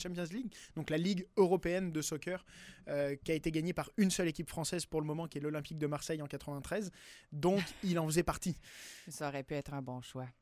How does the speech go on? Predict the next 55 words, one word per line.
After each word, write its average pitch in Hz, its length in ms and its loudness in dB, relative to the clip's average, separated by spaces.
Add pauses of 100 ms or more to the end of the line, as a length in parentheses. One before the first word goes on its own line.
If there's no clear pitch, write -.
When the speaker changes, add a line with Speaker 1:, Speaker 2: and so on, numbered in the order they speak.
(340)
Speaker 2:
Peut-être 208 160 4
en 202 60 10
terminant 190 280 6
sur 208 120 -2
cette 180 260 4
chronique 202 360 4
des 190 120 4
Jeux 202 200 4
olympiques, 190 500 4
euh, 156 400 6
pour 180 160 2
répondre 240 380 4
aux 214 80 4
questions 196 560 -2 (400)
sur 208 480 2
la 165 200 6
Russie, 175 520 -2 (240)
les 190 220 6
athlètes 240 340 6
russes 247 320 0
et 190 240 2 (100)
bélarusses 190 480 4
vont 208 140 2
pouvoir 170 240 0
participer 165 340 -4
aux, 165 220 0
aux 165 100 -2
Jeux 170 200 -4
olympiques. 160 280 -2
J'en 208 120 -2
avais 160 180 -2
glissé 160 260 -4
un 170 140 2
mot, 170 200 -2
là, 165 200 2
dans 151 120 -2
l'émission 147 280 -6
de 170 60 -4
Marceau 160 220 -4
le 165 60 -4
midi 151 200 -2
récemment, 160 440 0
mais 175 100 0
à 147 100 2
titre - 280 -8
individuel. 160 560 -2
Donc, 160 180 -2
ils - 40 -6
vont 165 80 2
pas 220 160 2
se 180 160 -2
joindre 165 400 -4
aux 151 40 -2
équipes 151 300 -8
nationales. 156 600 0